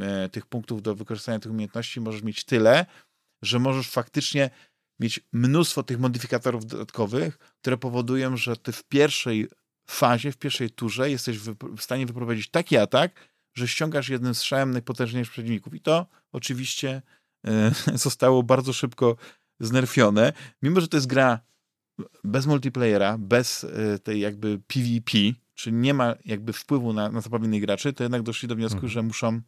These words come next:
Speaker 1: coś tutaj zmienić. I powiem ci, e, żeby też specjalnie nie przedłużać, ja myślę, że ten temat tej, y, gry roku jest w jakimś stopniu rozstrzygnięty. I ja widzę, że po prostu
Speaker 2: <laughs> Okej.
Speaker 1: uniwersalnie, no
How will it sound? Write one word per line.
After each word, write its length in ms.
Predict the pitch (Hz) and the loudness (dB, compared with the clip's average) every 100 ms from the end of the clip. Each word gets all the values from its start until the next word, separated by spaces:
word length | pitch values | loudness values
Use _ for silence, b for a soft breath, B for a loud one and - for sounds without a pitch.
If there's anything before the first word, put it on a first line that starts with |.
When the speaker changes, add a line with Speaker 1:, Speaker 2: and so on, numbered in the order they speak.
| _ _ _ _ _ _ _ - - | _ _ _ _ _ _ _ -16 -6
Speaker 1:
coś 200 | 117 - | -6 -4
tutaj 300 | 110 110 110 | -2 0 0
zmienić. 360 | 113 104 95 - | 2 0 -2 -6
I 60 | |
powiem 260 | 110 113 110 | -4 -4 -2
ci, 240 | 107 110 120 _ _ _ _ _ _ _ - | -2 -4 -6 _ _ _ _ _ _ _ -8
e, 560 | 95 98 98 98 98 98 | -4 0 0 0 -2 -4
żeby 140 | 107 | -4
też 180 | 117 113 - | -6 -6 -8
specjalnie 400 | - - 131 127 | -12 -6 -2 2
nie 100 | 123 | 2
przedłużać, 720 | 110 - 110 143 107 90 - - | 0 -2 2 4 4 0 -4 -8
ja 260 | 95 110 | -2 2
myślę, 300 | 110 113 120 | 2 0 -4
że 180 | 107 110 b b b b _ _ _ _ | -2 -2 b b b b _ _ _ _
ten 200 | 120 107 | -2 -2
temat 460 | - 127 120 117 | -2 0 0 -2
tej, 360 | - 113 98 104 | -2 -2 0 0
y, 40 | 110 | -2
gry 260 | 107 117 120 | -2 2 2
roku 520 | 117 - - 120 127 b b _ _ _ _ _ _ _ _ _ _ _ _ _ | 2 -2 -2 0 -2 b b _ _ _ _ _ _ _ _ _ _ _ _ _
jest 260 | - 123 - | -2 0 -2
w 20 | |
jakimś 300 | 135 139 139 | -4 -2 -2
stopniu 320 | - 139 160 | -4 -4 -2
rozstrzygnięty. 880 | 147 135 - 123 139 139 - - - _ _ _ | -2 -2 -4 -6 -6 -6 -8 -10 -12 _ _ _
I 60 | 110 | 0
ja 140 | 123 | 2
widzę, 240 | 123 123 139 | 4 2 2
że 120 | 127 | -2
po 120 | 123 | -2
prostu 320 | 123 139 - | 0 0 2
Speaker 2:
<laughs> 20 | 135 | 0
Okej. 160 | 107 | 4
Speaker 1:
uniwersalnie, 920 | 131 127 120 127 123 - 131 104 98 | 4 4 4 4 4 2 4 4 2
no 120 | 110 | 2